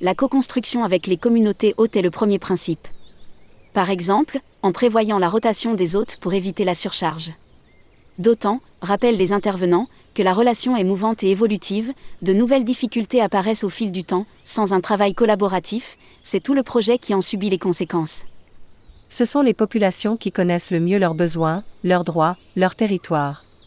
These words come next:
Speaker 2: On s'appuie sur ces structures locales qui font, elles, du plaidoyer en local, se fédèrent à l'international. Pour nous,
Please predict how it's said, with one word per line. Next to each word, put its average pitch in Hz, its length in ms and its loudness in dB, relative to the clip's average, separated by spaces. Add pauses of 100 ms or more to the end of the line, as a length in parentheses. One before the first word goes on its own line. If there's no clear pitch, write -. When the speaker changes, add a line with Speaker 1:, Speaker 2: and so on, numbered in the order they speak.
(120)
Speaker 2:
On 214 80 4
s'appuie 262 380 0
sur - 160 -2
ces 190 140 0
structures 190 420 -2
locales 170 340 2
qui 180 140 -6
font, 175 300 -2 (200)
elles, 180 320 2 (160)
du 180 140 -2
plaidoyer 190 480 2
en 160 60 0
local, 160 520 0 (220)
se - 160 -2
fédèrent 196 400 2
à 160 80 2
l'international. 156 880 -2 (360)
Pour 202 180 2
nous, 208 240 2